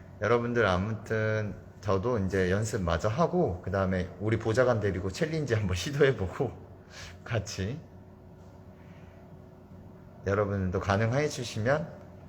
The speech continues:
같이 함께 해주시면 고맙겠어요. 네, 제 추천은 이 배속 모드 추천이 좋아요. 느리게 하는 거. 그냥 빨리빨리 되더라고요.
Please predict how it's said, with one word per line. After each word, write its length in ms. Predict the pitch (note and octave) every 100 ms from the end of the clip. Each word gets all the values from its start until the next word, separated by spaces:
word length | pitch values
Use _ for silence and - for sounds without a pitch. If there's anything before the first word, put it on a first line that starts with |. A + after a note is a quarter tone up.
| -
같이 240 | A2 A2
함께 260 | D#3 D#3 D#3
해주시면 420 | C#3 A#2+ G#2 F#2+
고맙겠어요. 760 | F#2+ F#2+ F2 E2+ - D#2+ A#2 F3 - - - - - - - - - - - - - - - - - -
네, 160 | G#2 E2+
제 180 | A#2
추천은 480 | A2 - C#3+ A2 F#2+
이 120 | G2
배속 280 | G#2 A2 G#2+
모드 320 | F2+ D2+ D#2+
추천이 400 | D#2+ - - F#2
좋아요. 360 | D#2+ - B1 C2+ - - - - - - - G#2
느리게 320 | G#2+ A2 F#2
하는 220 | D2+ D2+
거. 80 | C#2+ - - - - - - - - - - - -
그냥 160 | G2+
빨리빨리 400 | - F#3 F3+ A#2+
되더라고요. 540 | - A2 G#2+ F2 E2